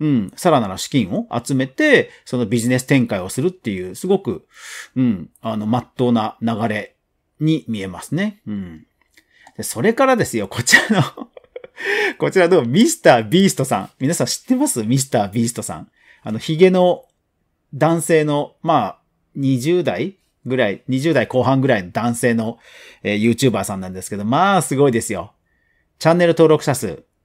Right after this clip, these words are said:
七千二百二十万人。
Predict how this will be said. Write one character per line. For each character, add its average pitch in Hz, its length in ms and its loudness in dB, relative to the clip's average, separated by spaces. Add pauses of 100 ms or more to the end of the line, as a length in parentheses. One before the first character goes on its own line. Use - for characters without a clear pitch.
(240)
七 160 260 4
千 147 320 2
二 110 140 -2
百 127 420 2
二 117 220 2
十 147 220 8
万 151 260 6
人。 90 140 -6